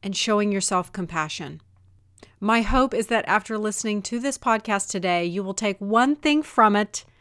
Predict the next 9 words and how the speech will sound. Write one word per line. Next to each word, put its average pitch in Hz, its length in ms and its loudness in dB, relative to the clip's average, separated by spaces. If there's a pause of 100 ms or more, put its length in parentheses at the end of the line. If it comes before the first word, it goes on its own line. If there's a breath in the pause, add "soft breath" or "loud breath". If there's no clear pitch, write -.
(400)
and 190 180 -4
add 220 240 8
it - 240 -2 (440)
to 202 120 -4
your 180 100 0
spiritual 185 440 -2
practice. 165 640 -4 (1000)
Because 190 300 -8
listen, 185 440 -4